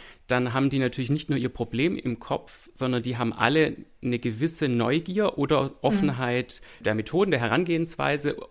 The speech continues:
Speaker 1: aber zumindest der Themenstellung. Und das, finde ich, macht's auch nochmal aus, dass das eben alle irgendwie eint, dass so ein Grundinteresse vorhanden ist. Ähm, und das,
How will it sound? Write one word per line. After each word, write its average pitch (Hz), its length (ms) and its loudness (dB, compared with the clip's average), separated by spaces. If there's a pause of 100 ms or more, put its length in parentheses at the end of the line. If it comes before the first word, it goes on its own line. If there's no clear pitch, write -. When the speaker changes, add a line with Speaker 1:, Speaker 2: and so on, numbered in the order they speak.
(100)
Speaker 1:
aber 131 200 2
zumindest 147 440 -2
der 113 140 -2
Themenstellung. 98 880 0 (360)
Und 117 380 0
das, 143 160 0
finde 139 200 2
ich, 135 80 -4
macht's 120 240 -2
auch 147 200 0
nochmal 127 320 0
aus, 139 320 2
dass - 180 -8
das 127 160 -4
eben - 220 -2
alle 139 240 -2
irgendwie 123 480 -2
eint, 117 400 0
dass 110 120 -4
so 117 80 -4
ein 113 140 -2
Grundinteresse 110 800 -2
vorhanden 101 460 -6
ist. - 440 -8
Ähm, 107 360 -2
und 117 180 -4
das, - 240 -6